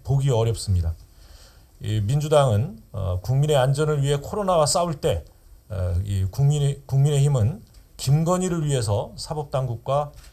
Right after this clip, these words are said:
또 언론과 싸우고 있습니다. 언론 길들이기뿐만 아니라 국민의힘, 에, 원내대표단은, 어, 지난 십이 일 간접살인을 수사하라면서 대검찰청에 진입하다가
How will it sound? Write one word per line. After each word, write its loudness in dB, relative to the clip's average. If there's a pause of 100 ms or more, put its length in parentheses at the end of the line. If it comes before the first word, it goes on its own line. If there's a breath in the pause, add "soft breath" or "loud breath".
(140 loud breath)
또 -4
언론과 0
싸우고 -4
있습니다. -8 (760 soft breath)
언론 0
길들이기뿐만 -2
아니라 2 (300)
국민의힘, 0 (140)
에, -4
원내대표단은, -2 (400 loud breath)
어, -4
지난 0
십이 -4
일 -6 (360 soft breath)
간접살인을 -2
수사하라면서 -2 (440 soft breath)
대검찰청에 -2
진입하다가 -2